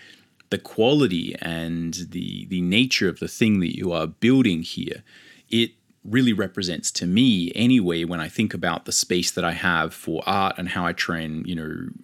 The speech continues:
optimize the amount of time and energy I can spend on it over time while doing other things in my life,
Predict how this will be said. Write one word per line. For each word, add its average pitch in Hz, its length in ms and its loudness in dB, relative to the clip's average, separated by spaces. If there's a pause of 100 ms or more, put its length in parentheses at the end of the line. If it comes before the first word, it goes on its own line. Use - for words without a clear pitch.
(120)
optimize 87 560 0
the 95 80 -6
amount 82 240 -2
of - 80 -12
time 104 380 0
and 80 80 -4
energy 90 360 0
I 78 120 -4
can 78 180 -10
spend 123 340 2
on 82 140 0
it 73 160 -6
over 82 180 -4
time 113 460 0 (720)
while 107 400 2
doing 101 260 0
other 110 180 2
things 87 300 0
in 82 80 -2
my 80 220 -2
life, - 400 -8